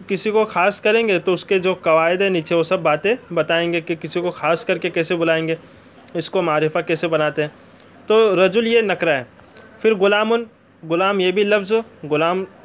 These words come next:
कोई एक को तो ग़ुलाम नहीं कहते हैं, इससे पता तो चल रहा है कि ये किसी श-, शय पर तो दलालत कर रहा है। तारीफ़ क्या है नकरा की? वो इस्म जो किसी गैर मुअय्यन शय पर दलालत करे,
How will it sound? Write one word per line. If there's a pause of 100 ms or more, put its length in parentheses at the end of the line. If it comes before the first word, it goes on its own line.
(160)
कोई
एक (300)
को
तो
ग़ुलाम
नहीं
कहते
हैं, (380)
इससे
पता
तो
चल
रहा
है
कि
ये (420)
किसी
श-, (280)
शय
पर
तो
दलालत
कर
रहा
है। (600)
तारीफ़
क्या
है
नकरा
की?
वो
इस्म
जो
किसी (380)
गैर
मुअय्यन
शय
पर
दलालत
करे,